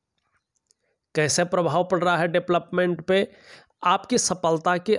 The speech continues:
स्तर को ये घटा रहा है। जैसे आप पढ़ना चाहती हैं,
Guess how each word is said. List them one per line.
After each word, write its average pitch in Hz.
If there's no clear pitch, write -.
स्तर 151
को 180
ये 170
घटा 135
रहा 127
है। 123
जैसे 147
आप 156
पढ़ना 139
चाहती 131
हैं, 131